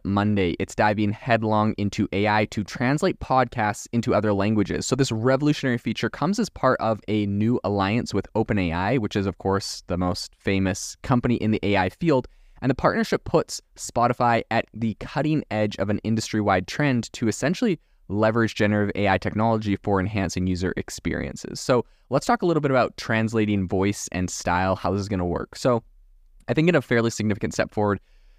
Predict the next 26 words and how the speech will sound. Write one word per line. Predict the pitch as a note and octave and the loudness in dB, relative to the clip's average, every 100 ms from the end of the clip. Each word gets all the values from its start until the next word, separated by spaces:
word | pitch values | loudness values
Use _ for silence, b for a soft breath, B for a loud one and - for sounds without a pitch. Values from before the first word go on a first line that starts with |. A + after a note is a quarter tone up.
| - | -14
Spotify | - A#2 C#3+ D3 | 2 4 4 4
has | E3 A#2+ | 2 0
launched | G#2+ G#2 F#2 - | 0 0 0 -2
a | F#2+ | -4
pilot | - - A#2+ A2+ F#2+ - - | -6 0 2 4 2 -2 -8
for | - G2+ - | -2 0 2
its, | F#2+ - - - | 0 -2 -8 -4
what | G2+ | 0
it's | F#2+ - | 0 -2
calling, | - G2 F#2 | -2 0 0
quote, | - G2 F2 - | 0 0 0 -6
voice | F2 G2 G#2 | -2 0 0
translation | - A#2+ A#2 A#2+ - C3 | 0 0 2 0 0 -2
feature | C3+ B2 D#3 D#3+ - - - - | -2 0 0 0 -2 -20 -20 -4
aimed | A2+ A#2 G#2+ | 0 2 0
at | A2 G#2+ - - | 2 2 0 -10
providing | - A2+ G#2+ G#2+ G#2+ G#2 - | -2 2 2 2 2 0 -2
multilingual | G2 A#2 C3+ D#3+ D#3 C3 B2+ B2 A#2 | 0 0 0 0 0 0 0 2 0
translation | - A2+ G#2 G#2 D3+ - G#2+ G#2 | 0 -2 -2 2 0 2 0 -2
that | - F#2 | -2 -2
doesn't | A#2 B2+ G#3 A2 | 2 2 2 0
just | C#3 C3 | 0 -2
convert | - A#2+ A2 G2+ | 0 0 0 -2
words, | F2+ F2+ G2 C3+ D3+ - | -2 -2 0 0 -4 -6
but | F#2+ - - | -2 -2 0
also, | G#2+ A#2 - A#2+ A2+ | 0 0 0 0 0